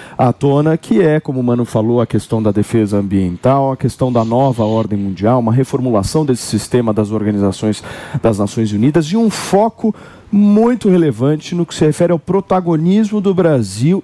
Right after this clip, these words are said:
entre os países emergentes. A tentativa do Lula com esse discurso de daqui a pouquinho é de justamente mostrar que o Brasil quer liderar aqueles que não são tão grandes. É isso, Nelsinho?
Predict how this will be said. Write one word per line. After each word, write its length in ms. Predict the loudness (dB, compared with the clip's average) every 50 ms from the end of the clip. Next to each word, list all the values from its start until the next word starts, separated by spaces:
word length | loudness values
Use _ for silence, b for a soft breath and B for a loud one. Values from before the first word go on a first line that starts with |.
| -2 -2
entre 460 | 0 0 2 0 -2 -4 -2 -2 -2
os 160 | -2 -2 -2
países 640 | -2 0 2 2 2 2 2 2 2 2 0 2 0
emergentes. 560 | 0 0 0 -2 -2 -4 -6 -10 -8 -6 -4
A 40 | -2
tentativa 460 | -2 0 0 0 -2 -2 -2 -2 -2
do 100 | 0 0
Lula 280 | 0 2 2 2 2 2
com 100 | 0 0
esse 160 | -2 -2 -2
discurso 480 | -4 -6 -6 -4 -2 -2 -2 -2 -2 -4
de 100 | -2 -2
daqui 220 | -2 -2 0 -2
a 60 | -2
pouquinho 360 | -2 -4 -4 -2 0 0 0 0 B B B B B B
é 140 | 0 0
de 80 | 0 0
justamente 580 | -2 -2 -2 0 0 0 0 0 0 -2 -2 0
mostrar 340 | -2 0 0 0 0 0
que 120 | 0 0 0
o 20 |
Brasil 500 | 0 2 2 2 0 0 0 0 0 0
quer 220 | 0 0 0 0 2
liderar 580 | 0 0 2 2 2 2 2 2 0 0 -4 B B B B B
aqueles 460 | -2 -2 0 0 0 2 2 0 0
que 100 | 0 0
não 160 | 0 0 -2
são 220 | -2 -2 -2 -2
tão 200 | 0 0 0 0
grandes. 520 | 0 0 0 0 0 -2 -4 -6 -4 0 2
É 100 | 2 4
isso, 300 | 4 2 0 -2 -2 -2
Nelsinho? 600 | -2 -2 -2 -2 0 0 2 2 0 -2 -4